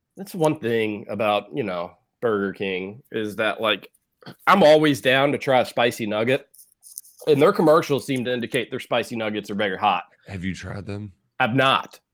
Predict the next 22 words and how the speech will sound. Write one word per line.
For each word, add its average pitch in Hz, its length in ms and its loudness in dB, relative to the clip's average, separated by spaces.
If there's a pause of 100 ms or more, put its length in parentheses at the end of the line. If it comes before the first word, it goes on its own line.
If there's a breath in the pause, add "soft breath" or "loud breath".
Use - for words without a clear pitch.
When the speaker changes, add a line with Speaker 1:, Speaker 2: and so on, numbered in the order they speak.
(120)
Speaker 1:
But, 180 220 2
like, 165 240 2
you, 208 160 -2
you 208 120 0
Speaker 2:
There's 143 120 0
Speaker 1:
can't 139 140 4
Speaker 2:
no 127 180 4
way 101 400 -2
they 90 160 -8
can 92 160 -12
be 87 120 -6
that 82 340 -8
spicy 80 480 -10
for, 82 340 -6
what, 82 360 -4
a 87 100 -4
dollar? 80 560 -4 (160)
I 98 80 -2
just 95 160 -6
Speaker 1:
That, 254 60 4
Speaker 2:
don't. 117 200 4
Speaker 1:
that, 262 140 -6